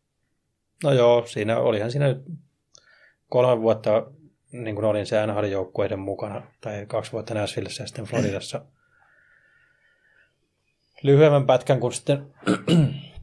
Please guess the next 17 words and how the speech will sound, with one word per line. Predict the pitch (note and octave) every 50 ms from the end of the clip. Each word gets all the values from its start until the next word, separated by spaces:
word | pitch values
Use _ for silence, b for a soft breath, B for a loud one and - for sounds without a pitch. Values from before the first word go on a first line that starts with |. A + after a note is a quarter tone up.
| - - _
<clears throat> | _ _ _ _ _ _ _ - - - - - - - - - - - - - -
lähettivät | - C3+ A#2+ A#2+ A#2 - B2 A2 A2 -
farmia, | C3 B2 A#2+ A2+ A2 A2 G#2+ G#2
tai | A2 G#2+ G#2+
olisi | A2 G#2 G#2 G#2+ A2+
niin, | A2+ -
vähän | - A#2 G#2+
niin | G#2+ G2+
kuin | F#2
sitä | G#2+ - -
kaupan | - - G#2+ G#2+ G#2+ G#2+ G2+
tynkää | G2+ G2+ G2 F#2+ A2+ F#2+
siinä, | F2 G#2+ G2 F#2+
että | F#2+ - - A2
veiveri | A2 G#2+ G#2 G2 G2 F#2+ - - - _ _ _ _ _ _ _ -
listalle, | A#2 A2 G#2+ - - A2+ G#2+ G#2 G2+
ja | G2+ G2 -